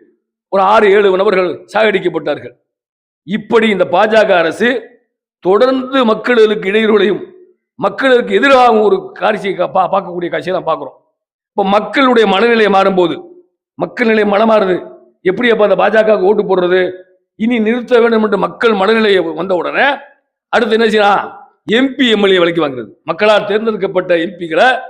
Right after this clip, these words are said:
எம் எல் ஏக்களை என்ன செய்யறது? விலைக்கு வாங்கி சட்டமன்றம், பாராளுமன்ற மன்றத்துல அவருடைய நிலைகளை நிலைநிறுத்தி வந்தார்கள். இது சரியில்லை என்று சொல்லி அடுத்து என்ன? தேர்தல் கமிஷனை விலைக்கு வாங்கியாச்சு.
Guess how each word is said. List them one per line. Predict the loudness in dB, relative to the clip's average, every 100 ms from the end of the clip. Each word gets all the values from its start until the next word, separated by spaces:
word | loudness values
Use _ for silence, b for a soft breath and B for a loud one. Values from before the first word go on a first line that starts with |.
| -20 -20 _ _
எம் | -4 0 0
எல் | 2
ஏக்களை | 2 2
என்ன | 2 0 0
செய்யறது? | 0 2 0 -2 -2
விலைக்கு | -2 -2 -2
வாங்கி | -2 0 -2 -2 -6 _ _ _
சட்டமன்றம், | -6 -2 0 0 -2 0
பாராளுமன்ற | 2 2 0 -2 -4
மன்றத்துல | -2 -2 0 0 0 -2 -8
அவருடைய | -2 0 2 2
நிலைகளை | 2 2 2
நிலைநிறுத்தி | 2 0 0 -2
வந்தார்கள். | -2 0 0 -2 -8 _ _ _ _ _ _
இது | -6 -2 0
சரியில்லை | 0 0 2 0
என்று | -2
சொல்லி | 0 0 2 0 -4 -12 -20 _ _
அடுத்து | -2 -2 0
என்ன? | 0 2 2 -2 -14 -6
தேர்தல் | 2 2 2 0 0
கமிஷனை | 0 0 0
விலைக்கு | 0 2
வாங்கியாச்சு. | 0 0 -2 -8 -18 _